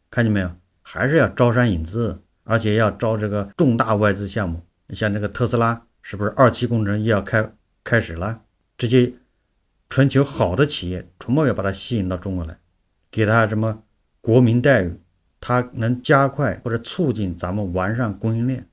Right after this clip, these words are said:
促进东中西和东北地区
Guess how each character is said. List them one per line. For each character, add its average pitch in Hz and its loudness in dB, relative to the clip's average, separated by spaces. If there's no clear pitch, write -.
促 180 6
进 127 4
东 165 6
中 165 4
西 165 -2
和 110 -2
东 175 0
北 92 2
地 123 -2
区 117 -4